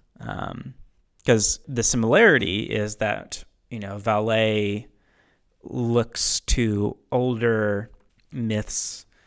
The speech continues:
um, and he's finding kind of common themes and things that are kind of, there seems to be something that, that is impinging on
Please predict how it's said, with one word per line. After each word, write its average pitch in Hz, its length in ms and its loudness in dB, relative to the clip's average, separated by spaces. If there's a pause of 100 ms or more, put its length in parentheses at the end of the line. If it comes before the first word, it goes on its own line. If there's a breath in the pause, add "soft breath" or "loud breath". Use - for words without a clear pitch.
(260 soft breath)
um, 104 260 -6
and 107 120 -6
he's 104 180 -2
finding 104 760 -2 (540)
kind - 140 -14
of 95 120 -14
common 101 800 -4
themes 101 680 -4
and 101 200 -8
things 101 240 -8
that 101 140 -4
are 98 260 -4 (560 soft breath)
kind 98 220 -6
of, 95 260 -10 (480)
there 120 160 -6
seems 107 400 -4
to 104 100 -8
be 104 480 -4 (100)
something 113 2000 -2
that, - 380 -8
that 110 240 -2
is 104 160 -4
impinging 104 680 -2
on 98 520 -4